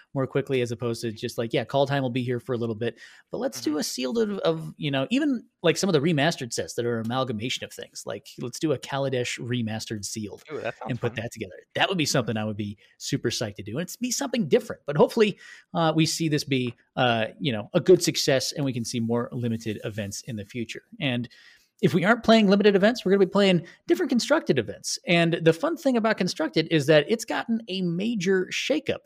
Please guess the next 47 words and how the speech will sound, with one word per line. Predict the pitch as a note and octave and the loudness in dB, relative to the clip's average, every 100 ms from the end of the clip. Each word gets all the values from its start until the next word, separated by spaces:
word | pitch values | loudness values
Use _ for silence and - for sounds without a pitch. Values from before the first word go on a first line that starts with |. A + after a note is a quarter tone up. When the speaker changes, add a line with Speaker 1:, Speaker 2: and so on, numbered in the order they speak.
| - | -2
Speaker 1:
this | C#3 - | 0 2
past | C#3 A#2+ - | 2 2 2
week | A#2+ A#2+ - - - - | -4 -4 -6 -20 -12 0
because, | D#3+ D#3+ D3+ C#3+ B2+ - | 0 4 4 4 2 -2
uh, | D3 C3+ | 0 0
we | C#3+ | 2
had | D3+ | 4
a | |
ban | A#2 E3+ A#3 | 4 4 2
and | A3 | 0
restricted | C#3 - B3+ A#3 D#3+ C#3+ | -2 -4 -8 -2 -4 -2
announcement | C#3+ C3 F#3+ A3+ D3 A2+ - _ _ | -4 0 0 0 -2 -6 -6 _ _
that | D3 | 0
happened | C3 C#3+ C#3 C3+ | 2 2 2 -2
on | C#3+ B2+ | 0 -2
February | - C3+ B2 A#2 G#2+ | 2 2 2 2 0
fifteenth. | - A#2 - A2 B2 | -2 -4 -4 -8 -4
We're | B2+ | -4
recording | A#2+ - B2+ A#2 | -4 -2 -2 -2
this | A2+ - | -4 -6
on | C3+ | -6
the | A2 | -6
sixteenth | - C4 B3 C3+ D#3 | -4 -4 -4 -6 -6
and | - | -6
it'll | A#2+ | -8
probably | A#3+ - A3+ | -10 -4 -2
be | G3 | -2
coming | G3+ G#3 F3+ | -2 -2 -4
out | F3+ F3+ - - | -4 -6 -8 -2
on | E3+ E3+ D#3+ - - | 2 2 -2 -10 -18
the | C#3 C#3+ - | -8 -8 0
eighteenth. | A3+ A3+ - G2+ - | -2 0 -6 -8 -10
So | - - C#3 | -8 2 4
there's | C3+ | 4
a | C3 | 2
whole | - - E4 C#4 | -4 0 2 2
lot | E3+ D#3+ | 0 0
to | D3+ | 0
dig | D#3+ | 2
into | G#3 A#3 - - | 2 0 -4 -10
because | B2 D#3 C3+ - - _ - | -2 2 2 0 -16 _ -2
there | F3 | 2
was | E3+ | 2
a | |
lot | G#3+ A#3+ | 2 -2
of | |
folks, | - G3 - | -2 -2 -2